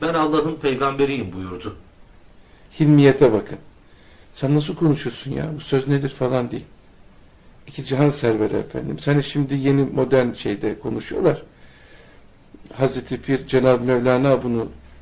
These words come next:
Speaker 2: seneler evvel söylemiş. "İletişim kurmak da konuşmak marifet değildir. Dinlemek marifettir." "Sen ne için konuşuyorsun?" falan demiyor. "Evet ya Ömer,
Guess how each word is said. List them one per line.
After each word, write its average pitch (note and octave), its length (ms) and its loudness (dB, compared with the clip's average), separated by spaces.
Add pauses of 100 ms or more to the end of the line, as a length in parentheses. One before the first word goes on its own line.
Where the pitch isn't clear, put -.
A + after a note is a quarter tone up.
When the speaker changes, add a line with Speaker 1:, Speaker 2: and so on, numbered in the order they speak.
(340)
Speaker 2:
seneler C#3 460 4
evvel A2+ 300 2
söylemiş. - 680 -8 (540)
"İletişim D3+ 520 0
kurmak E3 440 0
da G3+ 120 0
konuşmak D3 540 0
marifet B2+ 560 -2
değildir. A2 320 -8
Dinlemek B2+ 480 -2
marifettir." - 680 -12 (1500)
"Sen C#3+ 200 -4
ne D#3+ 60 0
için D#3+ 220 -6
konuşuyorsun?" C#3 520 -6
falan C3+ 380 -2
demiyor. A#2 320 -6 (1120)
"Evet G3 360 2
ya G#2+ 120 0
Ömer, G#2 280 -6